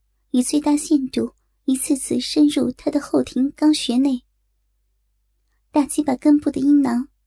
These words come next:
则猛烈地击打在她下体小臂的阴核与逼唇花瓣上，引起另一番刺激。迅猛的抽送频率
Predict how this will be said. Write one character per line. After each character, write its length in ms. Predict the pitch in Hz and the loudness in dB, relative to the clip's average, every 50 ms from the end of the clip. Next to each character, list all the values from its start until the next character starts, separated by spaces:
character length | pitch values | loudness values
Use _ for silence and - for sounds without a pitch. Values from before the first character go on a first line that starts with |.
| _ _ _ _ _ _ _ _ _ | _ _ _ _ _ _ _ _ _
则 160 | - - 302 | 0 2 6
猛 240 | 302 302 294 254 240 | 6 6 6 4 4
烈 200 | 262 285 294 269 262 | 4 4 4 4 2
地 220 | - 247 254 - _ - _ _ | -2 -4 -4 -4 _ -20 _ _
击 160 | - - 311 302 | -4 -2 0 0
打 180 | 285 247 226 | 0 -2 -4
在 240 | - - 277 262 262 | -4 -4 -4 -4 -4
她 160 | - - - 302 | -4 -2 -4 -2
下 260 | - - 330 302 269 | 0 2 0 0 0
体 220 | 262 - - 269 302 | 0 -2 -2 -2 -2
小 280 | - - - - 220 240 | -2 -4 -6 -6 -8 -4
臂 140 | - 294 | -2 -2
的 100 | 294 294 | -2 -2
阴 200 | - - 294 302 | 0 4 4 4
核 380 | 302 - - - 233 247 277 - _ _ _ _ _ - _ _ | 4 2 -4 -4 -4 -4 -4 -6 _ _ _ _ _ -20 _ _
与 100 | - 254 | -2 -2
逼 200 | 247 - 302 294 | 0 2 2 2
唇 180 | 294 - - 269 | 2 0 -4 -6
花 220 | 294 - - 320 | -4 -2 -4 -4
瓣 240 | 311 - 339 311 269 | -2 0 0 0 0
上， 300 | 254 - - - 226 - _ _ _ _ _ _ _ _ _ _ _ _ _ _ _ _ _ _ _ | 0 -4 -6 -8 -10 -10 _ _ _ _ _ _ _ _ _ _ _ _ _ _ _ _ _ _ _
引 220 | 285 269 285 294 | 0 2 2 2
起 340 | - - - - 233 247 - - | 0 -4 -6 -6 -6 -6 0 2
另 160 | 302 302 294 | 4 6 6
一 40 | 285 | 4
番 220 | 294 - 311 294 | 2 2 0 0
刺 220 | - - - 311 262 | 0 0 -2 -2 -2
激。 300 | - - 240 233 240 - _ _ _ _ _ _ _ _ _ _ _ _ _ _ _ _ _ _ _ _ _ _ _ _ _ _ _ _ _ _ _ _ | -2 -4 -6 -8 -8 -10 _ _ _ _ _ _ _ _ _ _ _ _ _ _ _ _ _ _ _ _ _ _ _ _ _ _ _ _ _ _ _ _
迅 260 | - - - 311 294 | -14 -2 0 2 2
猛 160 | 269 233 226 | 2 0 -2
的 80 | 233 254 | -4 -6
抽 180 | - - 302 | -4 -2 -2
送 220 | 294 - - 277 254 | -2 0 0 -2 -2
频 260 | - - 233 233 247 | -2 -4 -2 -2 0
率 260 | 277 285 262 254 - | 0 0 0 -2 -6